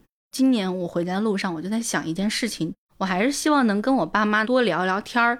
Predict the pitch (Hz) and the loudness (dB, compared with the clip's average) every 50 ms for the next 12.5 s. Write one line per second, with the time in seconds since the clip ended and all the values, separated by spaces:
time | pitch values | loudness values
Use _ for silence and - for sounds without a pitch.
0 | _ - - 220 226 240 233 214 190 - 202 185 180 202 - 254 262 254 254 240 | _ -6 -4 -2 0 0 0 0 -2 -2 -2 -2 -2 0 2 2 2 4 2 2
1 | 233 247 247 233 196 165 160 160 196 220 262 254 247 214 185 175 214 226 247 240 | 2 2 2 2 2 0 0 0 -2 0 2 2 4 2 2 2 0 0 0 2
2 | 208 208 - - 220 196 180 180 175 170 170 175 202 - - 226 220 240 226 247 | 0 -2 0 0 0 0 0 0 0 0 0 -2 -2 -2 -2 -2 -2 -2 -4 -2
3 | 247 254 262 247 214 180 180 180 208 214 208 202 - 220 220 233 233 214 190 190 | 0 0 0 0 0 -2 -2 0 0 0 0 0 0 -2 0 0 0 0 -2 -6
4 | _ _ - - - 247 233 185 160 165 190 196 - 175 165 180 - 208 214 220 | _ _ -4 -2 0 2 2 2 0 0 -2 -2 -2 -2 -4 -2 0 -2 -2 -2
5 | 220 - - 240 208 175 170 - - 247 262 247 190 156 175 - - 240 214 190 | -2 -2 0 2 2 2 0 0 0 2 2 4 2 0 -2 -2 -2 -2 0 0
6 | 180 180 190 202 220 233 202 202 220 262 269 269 254 208 202 190 - - 175 - | 0 0 0 0 0 0 -2 -2 -2 0 0 0 0 0 0 -2 -2 -4 -4 -6
7 | - - 202 196 185 - 185 202 220 226 214 - 294 269 233 175 160 143 139 143 | -4 -8 -6 -6 -4 -4 -4 -2 -2 -2 0 4 4 4 4 4 2 -2 -4 -4
8 | 156 160 175 - _ _ _ - - 180 185 - 302 269 202 175 165 175 185 226 | -6 -8 -10 -12 _ _ _ -2 2 4 4 6 4 4 4 2 0 0 2 0
9 | 254 - - 233 233 - 175 185 202 233 233 233 196 165 170 214 196 180 175 165 | 0 0 0 -2 -2 0 0 2 2 2 2 2 0 -2 -2 -2 -2 0 -2 -2
10 | 156 147 160 175 202 240 - _ _ - - 254 262 277 247 208 180 175 175 160 | -4 -4 -2 -2 -2 -4 -4 _ _ -2 0 2 4 4 4 2 2 2 0 0
11 | 175 214 220 220 208 - 240 240 214 202 220 226 190 170 185 214 233 - 269 311 | -2 -2 -2 -2 -2 0 0 0 0 2 0 0 0 0 0 -2 0 2 0 0
12 | - - - 160 - - - 156 160 | 0 0 -2 -4 -4 -6 -8 -10 -10